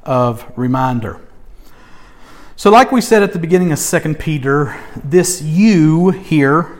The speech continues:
in this first verse, I don't know why I'm going back. Y'all might have to control me back there. Mine's not working again. This "you" here, this is now the second letter that I'm writing to you. This may be the same "you,"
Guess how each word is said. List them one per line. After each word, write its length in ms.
in 140
this 160
first 360
verse, 540
I 60
don't 180
know 120
why 280
I'm 160
going 240
back. 400
Y'all 80
might 160
have 140
to 80
control 340
me 140
back 240
there. 120
Mine's 240
not 160
working 280
again. 240
This 240
"you" 240
here, 260
this 220
is 120
now 140
the 60
second 320
letter 200
that 120
I'm 160
writing 300
to 180
you. 540
This 260
may 380
be 200
the 100
same 560
"you," 760